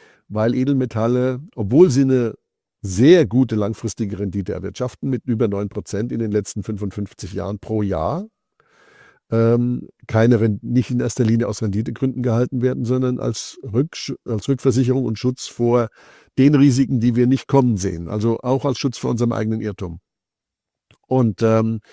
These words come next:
ähm, daran hat sich eigentlich jetzt durch die Iran-Situation nichts geändert. Was wir sehen, sind ein paar interessante Bewegungen, die aber auch klassisch sind. Äh, beispielsweise,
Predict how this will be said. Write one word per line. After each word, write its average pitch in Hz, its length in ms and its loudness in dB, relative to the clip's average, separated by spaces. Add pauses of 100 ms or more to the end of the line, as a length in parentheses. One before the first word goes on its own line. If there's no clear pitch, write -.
(460)
ähm, 110 640 -4
daran 120 480 0
hat 113 140 -4
sich - 300 -6
eigentlich 151 680 -4
jetzt 160 300 -4
durch 135 120 -2
die 135 140 -4
Iran-Situation 117 720 -2
nichts 117 300 -6
geändert. 95 460 -6 (420)
Was 135 260 2
wir 147 120 6
sehen, 160 340 4
sind 156 240 0
ein 147 80 -4
paar 131 160 0
interessante 127 480 0
Bewegungen, 147 720 0
die 127 180 0
aber 120 300 0
auch 123 260 -2
klassisch 113 560 0
sind. 82 460 -12 (120)
Äh, 110 200 -4
beispielsweise, 113 840 0